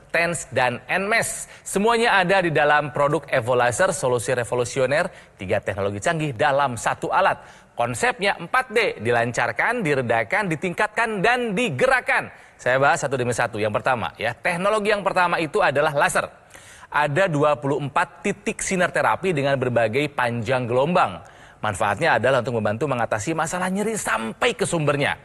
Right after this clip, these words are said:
Teknologi yang kedua yaitu tens. Ini akan menstimulasi otot dan syaraf agar bisa memblokir nyeri langsung ke sumbernya. Nah, mode N mes dan tens bisa digunakan di berbagai lokasi tubuh yang kita butuhkan.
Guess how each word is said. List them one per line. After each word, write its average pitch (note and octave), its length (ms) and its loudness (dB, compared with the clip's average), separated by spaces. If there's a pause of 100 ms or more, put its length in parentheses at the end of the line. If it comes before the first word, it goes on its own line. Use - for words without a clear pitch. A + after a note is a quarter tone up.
(400)
Teknologi A2 480 2
yang C3 80 2
kedua F#3+ 480 2
yaitu A2+ 320 -2 (160)
tens. G3 400 -2 (320)
Ini A#3+ 240 2
akan A3+ 240 0
menstimulasi F3+ 560 0
otot E3 320 0
dan D3 160 2
syaraf B2+ 480 0
agar A2+ 400 0
bisa A2 240 -2
memblokir A#2+ 640 -2
nyeri G3 320 0
langsung G3 720 0
ke G3+ 80 2
sumbernya. E3 640 0 (320)
Nah, A#2+ 160 0 (240)
mode B2 320 2
N G2 240 -2
mes D#3+ 240 0
dan B2+ 240 0
tens F#3 320 0
bisa D3+ 240 0
digunakan B2+ 560 -2
di D3 80 0
berbagai A#2+ 400 2
lokasi A2 320 -2
tubuh E3+ 320 -2
yang D3+ 240 0
kita B2 160 -2
butuhkan. B2 480 -2